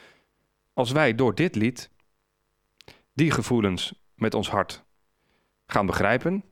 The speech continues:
zal ons dat helpen uiting te geven aan onze liefde voor hem. Het zal ons ook helpen in onze uitingen van onze liefde naar onze, naar onze geliefde. Daar willen we vooral naar kijken.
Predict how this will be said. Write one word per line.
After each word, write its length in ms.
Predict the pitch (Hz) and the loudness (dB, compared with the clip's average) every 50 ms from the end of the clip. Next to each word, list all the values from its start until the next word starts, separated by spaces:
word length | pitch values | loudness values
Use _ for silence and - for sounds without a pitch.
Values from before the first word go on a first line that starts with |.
| _ _ _ _ _ _ _ _ _ _ _ _ _ _ _ _ _ _ _ _ _ | _ _ _ _ _ _ _ _ _ _ _ _ _ _ _ _ _ _ _ _ _
zal 280 | - - 151 165 180 | -2 2 2 2 2
ons 240 | - 151 143 120 - | 2 0 -2 -2 0
dat 400 | - 120 113 107 - - - - _ _ _ | 0 0 0 0 -4 -10 -16 -16 _ _ _
helpen 540 | - - 104 104 117 120 - 175 185 - - _ | -2 2 2 2 2 2 0 -2 -4 -4 0 _
uiting 340 | 110 120 151 - 196 196 | 2 2 2 2 0 -2
te 100 | - 170 | -2 -2
geven 400 | - - 147 147 143 139 147 - - _ | -2 0 0 0 0 0 -4 -8 -10 _
aan 140 | - 123 113 | -2 0 0
onze 180 | 117 104 - | 0 0 0
liefde 380 | 92 101 113 110 - - 113 - | -2 -2 -2 -2 -4 -6 -8 -8
voor 280 | - - - 170 170 113 | -8 -4 -2 0 0 0
hem. 220 | 92 80 80 - - _ _ _ _ _ _ _ _ _ _ _ _ _ _ _ _ _ _ _ _ _ _ _ _ _ _ _ - - _ _ _ _ _ | 0 -4 -6 -8 -12 _ _ _ _ _ _ _ _ _ _ _ _ _ _ _ _ _ _ _ _ _ _ _ _ _ _ _ -20 -20 _ _ _ _ _
Het 160 | - 123 - | -6 -2 2
zal 160 | - 175 180 | 2 2 2
ons 200 | - 151 151 143 | 2 0 0 0
ook 240 | - 147 139 131 - | 0 0 -2 0 0
helpen 580 | - 151 180 180 - - 123 139 156 151 - _ _ _ _ _ | 0 2 2 2 2 0 -2 -2 -2 -2 -6 _ _ _ _ _
in 200 | _ - 151 147 | _ -2 0 2
onze 200 | 139 127 107 - | 2 0 0 0
uitingen 460 | - 139 156 151 - 123 113 113 120 120 | 0 0 0 0 0 0 0 0 0 -2
van 100 | 131 - | -2 -4
onze 180 | 117 - 104 | -4 -2 -2
liefde 420 | 95 101 90 - - 113 127 - - _ _ _ _ _ | -2 -2 -2 -2 -4 -4 -6 -6 -8 _ _ _ _ _
naar 120 | - 139 135 | -2 0 0
onze, 260 | 123 113 147 135 - - | 0 0 -2 -4 -4 -4
naar 160 | 127 131 - | -4 -2 0
onze 260 | - 233 214 147 135 | 0 2 2 0 0
geliefde. 400 | - 113 98 95 - - - - - - _ _ _ _ _ _ _ _ _ _ _ _ _ _ _ _ _ _ _ _ _ _ _ - _ _ - _ _ _ _ _ _ _ _ _ - - - - _ | 0 -2 -2 -2 -4 -6 -10 -12 -12 -16 _ _ _ _ _ _ _ _ _ _ _ _ _ _ _ _ _ _ _ _ _ _ _ -20 _ _ -20 _ _ _ _ _ _ _ _ _ -20 -20 -20 -12 _
Daar 220 | - 143 156 160 151 | 0 2 2 4 4
willen 200 | 143 139 131 127 | 4 2 2 2
we 80 | 127 | 0
vooral 240 | 123 - - 104 90 | -2 0 0 2 2
naar 100 | 82 80 | 0 -2
kijken. 420 | - - 87 87 - - - - | -4 -4 -6 -6 -6 -10 -12 -16